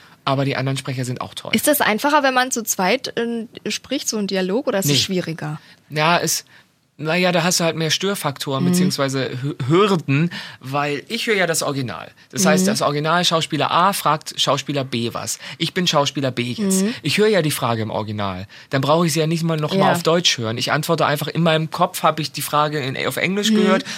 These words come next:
Speaker 1: und antworte jetzt auf Deutsch. Und zu
Speaker 2: Okay.
Speaker 1: zweit muss ich ja nur Schauspieler A mal versprechen und dann müssen wir es noch mal machen.
Speaker 2: Alles noch mal
Speaker 1: Es gibt
Speaker 2: neu.
Speaker 1: einfach mehr Risikofaktoren.
Speaker 2: Mhm.
Speaker 1: Manchmal macht das auch Spaß,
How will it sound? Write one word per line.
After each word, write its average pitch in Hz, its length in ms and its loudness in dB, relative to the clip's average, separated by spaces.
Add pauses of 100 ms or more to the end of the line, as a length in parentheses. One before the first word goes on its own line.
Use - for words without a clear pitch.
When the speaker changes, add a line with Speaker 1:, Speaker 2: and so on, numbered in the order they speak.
Speaker 1:
und 120 100 -6
antworte 151 380 0
jetzt 139 140 -4
auf - 120 -8
Deutsch. - 380 -6 (240)
Und 147 160 0
zu 170 80 2
Speaker 2:
Okay. 202 80 0
Speaker 1:
zweit 190 380 4
muss 170 200 0
ich 170 120 -2
ja 151 120 2
nur 165 300 2
Schauspieler 156 420 0
A 156 140 0
mal 143 140 0
versprechen 160 580 -2
und 143 140 -6
dann 139 100 0
müssen 147 220 0
wir 147 60 0
es 139 60 -4
noch 151 140 0
mal 113 120 0
machen. - 260 -10
Speaker 2:
Alles 180 260 -6
noch 175 100 -8
mal 170 120 -6
Speaker 1:
Es 170 40 -6
gibt - 120 -2
Speaker 2:
neu. 147 60 2
Speaker 1:
einfach 175 140 4
mehr 170 140 4
Risikofaktoren. 135 840 -2 (160)
Speaker 2:
Mhm. 175 100 0
Speaker 1:
Manchmal 196 340 4
macht 196 200 -2
das 165 100 -2
auch - 140 -4
Spaß, 175 440 2